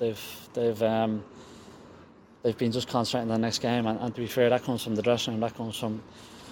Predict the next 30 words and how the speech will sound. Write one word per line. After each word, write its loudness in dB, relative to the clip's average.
from 0
your 4
captains 2
and, -2
and -2
our 6
leadership 2
group, -2
that -2
comes -4
from -2
them, 4
and, -6
and, -2
uh, 6
they've -2
been 0
great 4
at 0
just -6
concentrating -2
on 0
the 0
next -2
game. 0
Now 8
this 0
game 2
is -2
here, 2